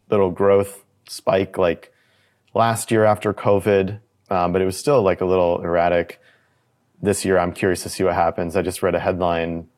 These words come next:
today from this, uh, Substack I subscribe to.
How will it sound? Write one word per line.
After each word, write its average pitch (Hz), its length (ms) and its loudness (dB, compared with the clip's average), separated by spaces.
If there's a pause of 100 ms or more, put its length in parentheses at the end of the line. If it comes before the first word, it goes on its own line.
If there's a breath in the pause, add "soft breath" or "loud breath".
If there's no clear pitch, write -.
today 80 380 0
from 85 260 -6
this, 80 300 -6
uh, 78 200 -2
Substack 80 760 -4
I 78 360 -4 (560)
subscribe - 600 -4
to. 82 440 -2